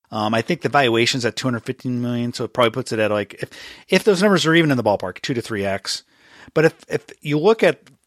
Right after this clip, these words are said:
Sonos as, like, a template, if they, if they kinda look at their Sonos investment, Sonos doubled revenue basically last year. They, I think they got to five hundred thirty-five million.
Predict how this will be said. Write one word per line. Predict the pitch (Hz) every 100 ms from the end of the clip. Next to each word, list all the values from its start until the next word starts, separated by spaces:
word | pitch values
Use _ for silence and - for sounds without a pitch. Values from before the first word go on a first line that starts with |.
| _
Sonos | - - 170 175 135
as, | 143 113
like, | 110
a | 113
template, | - 139 - 95
if | 101
they, | 139
if | 123 -
they | 165
kinda | 170 175
look | 156 156
at | 139
their |
Sonos | - 139 131 -
investment, | 104 98 101
Sonos | 92 156 190 -
doubled | 147 143 123
revenue | 113 110 98
basically | 87 92 - 101 95 -
last | 104 95 -
year. | 90
They, | 90 98 113
I |
think | 104 135
they | 131
got | 131
to | 117
five | - 113 117
hundred | 120
thirty-five | 113 104 104 98
million. | 98 92 90